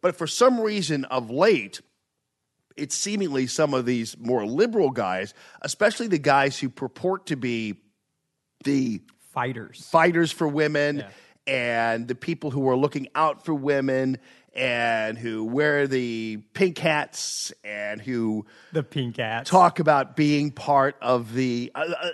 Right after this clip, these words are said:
Speaker 1: the, the, the, the male feminists, so to speak. So Ed Schmied-, Schneiderman,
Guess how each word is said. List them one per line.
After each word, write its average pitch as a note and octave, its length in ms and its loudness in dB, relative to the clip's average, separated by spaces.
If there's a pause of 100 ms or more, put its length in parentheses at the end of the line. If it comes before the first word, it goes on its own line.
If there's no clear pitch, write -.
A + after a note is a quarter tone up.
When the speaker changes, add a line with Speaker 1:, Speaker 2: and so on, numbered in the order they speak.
Speaker 1:
the, D#3+ 200 -4
the, D#3 160 -2
the, D#3 160 0
the D#3 140 -2
male E3+ 400 0
feminists, C3 680 -6
so - 260 -10
to C#2 80 -16
speak. - 360 -18 (1080)
So D#3+ 160 -4
Ed A#3+ 220 2
Schmied-, F3+ 460 -2
Schneiderman, B2+ 760 -2